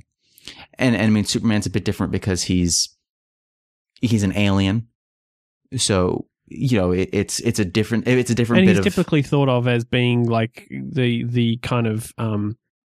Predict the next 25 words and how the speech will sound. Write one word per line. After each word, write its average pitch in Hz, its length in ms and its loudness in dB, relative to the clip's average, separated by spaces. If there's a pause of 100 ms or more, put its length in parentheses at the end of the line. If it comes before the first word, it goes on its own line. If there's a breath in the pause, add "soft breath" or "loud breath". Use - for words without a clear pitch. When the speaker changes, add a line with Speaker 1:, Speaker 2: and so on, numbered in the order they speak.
(120)
Speaker 2:
the 123 140 -4
Boy 123 220 2
Scout 92 400 -6 (240)
of, 117 460 -2 (100)
of 120 440 -6
the 113 220 -2
Justice, - 540 -8
of 117 160 -2
the 113 100 -2
Justice - 380 -6
League. 110 320 -6 (1500 loud breath)
Speaker 1:
Uh, 135 300 2
well, 135 240 4
I 110 80 2
think 160 400 -2
this 131 180 -2
is 113 120 0
a - 20 0
good 110 180 -2
point - 360 -2
to 104 320 -2
end 104 200 2
our 90 380 0 (300)
final 98 640 -2
episode. 82 520 -4